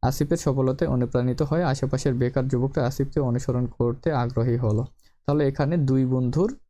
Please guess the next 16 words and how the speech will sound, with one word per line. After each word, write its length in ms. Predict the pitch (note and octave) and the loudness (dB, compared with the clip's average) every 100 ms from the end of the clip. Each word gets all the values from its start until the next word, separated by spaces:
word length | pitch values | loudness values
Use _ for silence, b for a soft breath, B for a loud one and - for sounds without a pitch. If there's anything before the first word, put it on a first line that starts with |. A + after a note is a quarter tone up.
| _ _ _ _ _ B2+ | _ _ _ _ _ 0
ঘটনা 440 | C3+ C3 C3 B2 | 2 2 0 0
এখানে 260 | B2 C3 F3+ | 0 0 2
উল্লেখ 320 | C#3 A#2+ A#2 | 2 2 0
করেছে। 360 | A#2 A#2+ - | 0 0 -2
সাব্বির 440 | - B2 A#2+ B2+ C3 | -2 0 0 2 0
হচ্ছে 220 | C3 - | 0 0
নিজের 260 | B2 B2 B2 | 0 0 0
ব্যবসা 280 | B2 - | -2 -2
প্রতিষ্ঠান 520 | C#3 C3 C3+ C#3 C#3+ C#3 | -2 0 -2 -2 0 0
চালু 240 | B2+ C3 | 0 0
করেছে 360 | C#3 C#3+ C#3+ G3+ | 0 -2 -2 -2
এবং 340 | - B2 A#2+ | 0 0 -2
তার 200 | A#2+ A#2+ | -2 -2
প্রচারণার 560 | B2+ C3 C3 B2+ B2+ B2+ | -2 -2 0 0 0 0
জন্য 200 | C3 D#3+ | 0 -2
অনলাইন 560 | B2+ B2 B2 B2 F#3+ | -2 0 0 0 -2